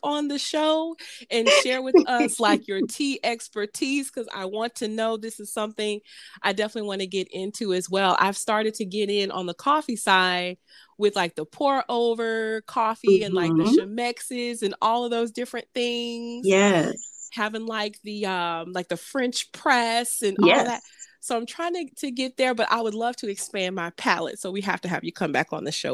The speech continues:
Speaker 1: as well.
Speaker 2: Most definitely.
Speaker 1: All right. So we are so grateful that you have joined us today. Of course, this is Minority Mental Health Month. And as a life coach and mental health advocate, could you share with us a little bit about your take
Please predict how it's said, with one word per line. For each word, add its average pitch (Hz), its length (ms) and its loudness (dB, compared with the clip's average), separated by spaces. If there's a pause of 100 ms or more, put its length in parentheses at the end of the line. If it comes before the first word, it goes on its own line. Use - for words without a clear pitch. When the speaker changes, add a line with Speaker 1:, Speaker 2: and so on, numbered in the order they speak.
Speaker 1:
as 160 260 -6
well. 147 360 -4 (300)
Speaker 2:
Most 214 380 4
definitely. 403 560 6 (600)
Speaker 1:
All 190 160 -6
right. 175 80 0
So 190 120 2
we 254 220 0
are 214 220 2
so 262 260 2
grateful 214 460 2
that 190 160 4
you 202 120 -2
have 190 200 2
joined 190 320 0
us 175 160 0
today. 170 520 0 (140)
Of 170 240 -2
course, 214 300 -4
this 208 180 -2
is 180 380 2
Minority 202 680 0
Mental 226 460 0
Health 208 460 -2
Month. 208 500 -2 (420)
And 214 140 4
as 202 140 2
a 202 80 2
life 262 400 0
coach 247 500 -4
and 202 220 2
mental 240 300 -2
health 208 280 -2 (120)
advocate, 190 540 -2 (360)
could 285 220 -2
you 240 100 0
share 240 260 0
with 233 160 -2
us 208 180 -2
a - 120 -4
little 220 240 -2
bit 214 160 2
about 175 280 2
your 214 160 -2
take 208 300 -4